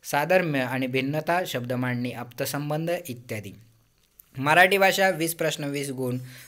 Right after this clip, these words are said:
सर्वसाधारण शब्दसंग्रह, विरामचिन्हांकन, वाक्यरचना, व्याकरण, म्हणी व वाक्यप्रचार यांचा अर्थ आणि वाक्यात उपयोग.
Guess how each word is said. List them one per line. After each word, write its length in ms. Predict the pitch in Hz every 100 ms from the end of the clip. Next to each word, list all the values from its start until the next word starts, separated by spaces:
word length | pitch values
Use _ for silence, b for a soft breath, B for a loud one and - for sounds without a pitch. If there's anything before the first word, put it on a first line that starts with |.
| - -
सर्वसाधारण 600 | 156 165 170 170 170 180
शब्दसंग्रह, 840 | 170 151 143 135 139 139 131 135 120
विरामचिन्हांकन, 960 | 131 143 165 165 165 147 139 135 139 127
वाक्यरचना, 680 | 131 131 160 156 160 160
व्याकरण, 420 | 151 135 131 127 127
म्हणी 340 | 123 120 127
व 160 | 120 123
वाक्यप्रचार 680 | 123 123 147 151 147 165
यांचा 300 | 151 127 123
अर्थ 340 | 113 123 127 135
आणि 200 | 127 120
वाक्यात 400 | 120 113 143 165 - -
उपयोग. 420 | 117 107 107